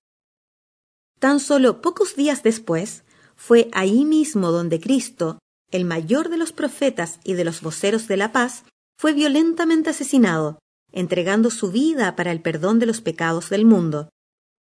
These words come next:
Y probablemente, la mayor paradoja todavía está por ocurrir, cuando Cristo regrese y Jerusalén pase de ser el punto focal de una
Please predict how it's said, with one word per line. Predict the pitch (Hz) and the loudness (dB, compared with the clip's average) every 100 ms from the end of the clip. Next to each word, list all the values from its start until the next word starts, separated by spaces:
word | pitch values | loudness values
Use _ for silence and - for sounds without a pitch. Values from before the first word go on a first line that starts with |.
| - | -4
Y | 240 | 2
probablemente, | 262 294 349 359 269 180 160 - 262 _ _ _ | 2 4 2 2 2 0 -2 -4 -4 _ _ _
la | 208 214 | 0 2
mayor | 226 220 294 311 | 2 2 -2 -2
paradoja | 294 277 277 269 262 | -2 0 0 -2 -2
todavía | 220 196 170 233 277 277 | 0 0 0 -2 -2 -4
está | - 247 | -4 -2
por | 240 | 0
ocurrir, | 247 254 269 214 160 _ _ _ | 0 -2 0 0 0 _ _ _
cuando | - 233 226 | 2 4 4
Cristo | 277 330 - 320 | 4 -2 -2 -2
regrese | 311 277 254 226 - - | 0 2 2 2 -4 -4
y | 185 | -4
Jerusalén | 190 175 - 170 185 185 | -4 -4 -6 -6 -4 -4
pase | 196 - 196 | -6 -4 -4
de | 180 | -2
ser | - 190 - | -2 -4 -2
el | 180 | -6
punto | - 220 233 233 | 0 2 2 2
focal | 226 175 165 240 294 359 | -2 -4 -4 -4 -2 -6
de | - 208 | -2 2
una | 214 220 220 | 4 4 2